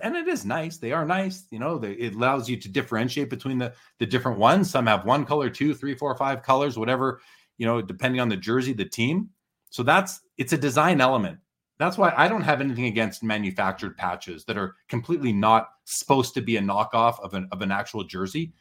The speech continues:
I have nothing against a manufactured patch. It's a de-, it's a design element. If you don't like them, don't collect them. But to me, uh, that's not something that's really in the same discussion as what we're here talking about now. So,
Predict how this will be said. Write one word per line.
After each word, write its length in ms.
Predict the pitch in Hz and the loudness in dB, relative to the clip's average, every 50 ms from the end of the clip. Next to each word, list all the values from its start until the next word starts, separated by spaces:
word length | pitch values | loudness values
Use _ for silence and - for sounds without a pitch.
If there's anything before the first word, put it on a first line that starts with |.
| _ _ _ _ | _ _ _ _
I 100 | - 170 | -2 0
have 80 | 156 127 | 0 2
nothing 260 | 156 175 170 196 185 | 2 0 2 2 2
against 220 | 165 165 151 - | 2 2 0 0
a 40 | 156 | 0
manufactured 640 | 143 135 135 139 127 - 139 131 123 - 135 - - | -2 -2 -2 -2 -2 0 0 0 0 -2 -6 -6 0
patch. 260 | - 127 139 131 - - | 0 0 0 0 -2 -8
It's 120 | 143 123 | -6 -6
a 60 | 160 139 | -4 -2
de-, 320 | 123 139 143 143 143 - - | 0 2 4 4 4 2 0
it's 180 | 131 143 139 - | -4 -4 -2 -4
a 60 | 147 | -6
design 580 | 123 117 143 127 107 139 139 143 151 151 151 151 | -4 -2 -2 -2 2 2 4 4 4 2 0 0
element. 380 | 123 131 135 131 113 95 85 82 | 0 0 0 0 -2 -4 -6 -8
If 100 | 107 110 | -8 -6
you 60 | 165 | -4
don't 140 | 175 180 131 | -4 -2 -2
like 200 | 127 139 143 - | -2 -2 -4 -4
them, 220 | 107 98 98 95 _ _ _ _ _ _ | -6 -8 -8 -8 _ _ _ _ _ _
don't 200 | - 135 131 127 | -2 0 0 0
collect 380 | - - 117 120 147 165 160 - | -2 -2 0 2 2 2 2 0
them. 140 | 113 104 95 | -2 0 0
But 180 | 107 107 - - | 0 -2 -4 -4
to 80 | - 127 | -6 -2
me, 360 | 147 160 151 139 127 123 _ _ _ _ _ _ _ _ _ _ _ - | 0 0 0 0 -2 -4 _ _ _ _ _ _ _ _ _ _ _ -10
uh, 140 | 113 117 110 | -10 -8 -6
that's 340 | - 131 135 139 - - - | -4 -2 -2 -2 -4 -4 -2
not 340 | 147 135 131 127 120 - _ _ _ _ _ | 4 4 6 6 4 0 _ _ _ _ _
something 400 | - - 135 117 - 135 120 110 | -2 0 0 0 0 -2 -2 -2
that's 280 | 107 101 92 - - 113 | -2 -4 -6 -6 -10 -4
really 480 | 110 117 123 117 117 117 110 110 110 | 0 2 2 4 4 2 0 0 -2
in 80 | 110 107 | -4 -6
the 100 | 104 95 | -6 -6
same 380 | - - - 117 110 107 104 | -8 -6 -4 -2 -2 -2 -2
discussion 560 | 95 98 - - - - 104 98 - - 104 98 | -4 -6 -8 -8 -6 -4 -4 -4 -4 -6 -6 -6
as 120 | 95 92 | -6 -6
what 120 | 95 95 | -6 -6
we're 140 | 92 92 92 | -4 -4 -4
here 280 | 92 98 95 92 92 - _ _ _ _ _ | -4 -2 -4 -4 -6 -8 _ _ _ _ _
talking 280 | - 117 101 - - 101 | -4 -4 -4 -4 -4 -6
about 260 | 87 92 90 90 90 | -4 -4 -4 -6 -6
now. 480 | 90 87 87 87 87 82 78 76 76 - _ _ _ _ _ | -8 -8 -6 -4 -4 -4 -6 -8 -12 -16 _ _ _ _ _
So, 480 | _ - - - 98 92 90 87 85 - | _ -16 -12 -10 -8 -6 -6 -8 -10 -14